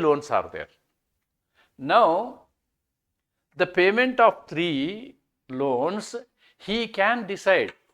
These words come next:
which one. For example, the principal debtor credits a money of two thousand, of two thousand, and tells specifically, "ಈ ಲೋನ್‌ಗೆ ಅಡ್ಜಸ್ಟ್ ಮಾಡಿ,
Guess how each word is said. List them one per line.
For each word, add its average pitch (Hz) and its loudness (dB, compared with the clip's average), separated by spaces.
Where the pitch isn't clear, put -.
which 220 -2
one. 175 2
For 180 4
example, 139 -2
the 180 6
principal 180 0
debtor 151 6
credits 180 2
a 156 2
money 120 -2
of 151 6
two 147 -8
thousand, 92 -12
of 214 -2
two 131 -6
thousand, 87 -16
and 202 -2
tells 226 2
specifically, 214 2
"ಈ 233 4
ಲೋನ್‌ಗೆ 220 8
ಅಡ್ಜಸ್ಟ್ 175 -4
ಮಾಡಿ, 135 4